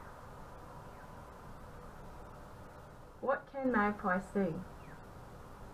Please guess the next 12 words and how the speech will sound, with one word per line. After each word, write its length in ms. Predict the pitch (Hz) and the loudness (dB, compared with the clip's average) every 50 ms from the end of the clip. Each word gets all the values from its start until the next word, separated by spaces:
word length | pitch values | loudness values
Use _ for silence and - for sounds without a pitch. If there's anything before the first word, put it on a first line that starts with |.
| - - - - - - - - - - - - - - - - - | -10 -10 -10 -10 -10 -10 -10 -10 -10 -12 -12 -12 -12 -12 -10 -10 -4
Can 160 | - 330 359 381 | -2 -2 2 4
you 100 | 339 240 | 4 8
give 200 | - 233 233 208 | 10 10 12 12
us 240 | 202 196 196 - - | 12 12 10 8 8
your 140 | 185 175 - | 6 6 8
answer 560 | - 180 185 196 - - - 185 160 175 208 220 - - - - - - - - | 8 6 6 6 6 4 2 2 4 4 2 0 -2 -8 -10 -10 -10 -10 2 6
through 220 | 202 190 180 170 | 8 8 10 8
a 60 | 165 | 6
video 680 | 170 180 208 220 214 220 170 127 131 170 220 277 330 320 - - - - - - - - - - - - | 8 8 8 8 10 8 6 6 6 4 4 2 0 -4 -6 -10 -10 -10 -10 -10 -10 -12 -12 -6 6 10
or 380 | 262 269 240 190 185 214 220 - - - | 12 12 12 12 12 10 6 2 0 0
through 160 | 247 247 247 | 2 2 2
text? 540 | 240 - 311 - - - - - - - | 2 0 0 0 0 -2 -6 -10 -10 -12